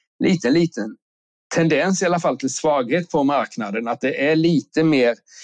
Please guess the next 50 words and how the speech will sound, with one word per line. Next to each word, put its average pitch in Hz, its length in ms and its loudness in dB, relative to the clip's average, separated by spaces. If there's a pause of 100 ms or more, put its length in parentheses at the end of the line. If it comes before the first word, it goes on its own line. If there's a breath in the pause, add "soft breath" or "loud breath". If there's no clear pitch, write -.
(240 loud breath)
det 131 120 0
är 151 40 2
inte 160 160 0
de 139 160 2
här 139 160 0
upp 139 260 0 (180)
en 131 80 2
halv 123 220 2
procent 127 460 -2
varje 127 200 2
dag 117 240 0
som 113 140 -6
var 117 120 0
för 120 120 -4
ett 107 100 -6
par, 120 100 0
tre 123 160 0
veckor 127 280 0
sedan, 110 320 -4
utan, 113 380 -2 (440 loud breath)
utan 123 260 0
marknaden 131 480 0
är 135 220 2
lite, 147 320 0
lite 127 300 2
skakigare 113 640 0
utan 110 220 -6
att 107 140 -6
vara, 104 180 0
liksom, 101 640 -4
det 110 80 -2
är 113 40 0
ju 113 60 0
inga 107 160 -2
börsras 110 720 -2
vi 151 40 2
har 143 60 2
sett 120 280 -2
under 107 180 -2
veckan 107 300 -4
här, 107 140 -2
men, 107 180 -4 (340 loud breath)
men 127 140 0
då, 139 80 2
då 135 120 2
skulle 135 220 0
jag 131 100 0
säga 131 140 2
att - 200 -12
tolkningsföreträdet 135 1300 -2